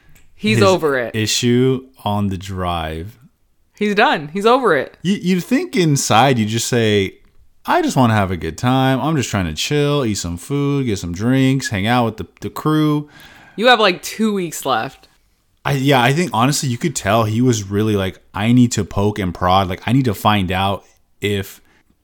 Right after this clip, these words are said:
Speaker 2: she's the one. And if I, maybe I need to do something to convince her." If he thinks, like, "I'm gonna say yes. Like, I need to, do you need anything from me?"
Speaker 1: I think that he wants to see if she will concede on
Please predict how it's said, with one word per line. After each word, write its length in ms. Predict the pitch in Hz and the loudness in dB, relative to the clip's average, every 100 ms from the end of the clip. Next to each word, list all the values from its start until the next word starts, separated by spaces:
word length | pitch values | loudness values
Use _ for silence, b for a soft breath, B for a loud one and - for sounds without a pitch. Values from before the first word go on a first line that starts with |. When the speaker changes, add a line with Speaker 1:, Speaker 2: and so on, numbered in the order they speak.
| _ | _
Speaker 2:
she's 280 | - - 101 | -10 -6 -4
the 100 | 139 | 0
one. 480 | 160 117 104 131 160 - _ | 4 4 4 2 -2 -12 _
And 320 | 135 160 135 | 2 6 6
if 160 | 113 - | 4 0
I, 120 | - 107 | -6 -2
maybe 320 | 127 120 123 | 2 2 2
I 140 | 98 135 | 2 2
need 80 | 180 | 2
to 60 | |
do 120 | 117 107 | 2 2
something 240 | 113 107 | 2 2
to 40 | |
convince 360 | 104 104 101 98 | 0 -2 -2 0
her." 180 | 175 165 | 0 2
If 140 | 98 | 2
he 100 | 165 | 0
thinks, 240 | 196 123 101 | 2 0 0
like, 120 | 92 | -4
"I'm 140 | 76 131 | -4 -2
gonna 140 | 190 | -2
say 160 | - 92 | -2 -2
yes. 400 | 82 165 95 - | 2 2 2 -2
Like, 120 | 76 | -6
I 120 | 135 | -4
need 160 | 208 143 | -4 -2
to, 180 | 95 101 b b b b | -4 -6 b b b b
do 280 | 110 113 120 | -12 0 4
you 80 | |
need 100 | 156 160 | 6 6
anything 280 | 160 156 | 4 2
from 240 | 143 110 104 | 2 2 4
me?" 320 | 254 165 87 b b b b b - | 4 2 -2 b b b b b 2
Speaker 1:
I 300 | 175 214 254 | 4 6 2
think 420 | - 226 196 190 | -2 -2 -2 -2
that 200 | 196 151 | -2 -2
he 240 | 165 208 | -4 -4
wants 280 | 196 190 190 | 2 2 2
to 140 | - 196 | 0 -2
see 420 | - 180 160 151 | -4 -6 -4 -2
if 180 | 156 156 | -2 -2
she 280 | - 185 | -6 -4
will 160 | 170 170 | 0 0
concede 640 | 165 196 170 - 160 147 - | -2 -8 -8 -8 -6 -6 -6
on 380 | - 139 143 | -6 -6 -6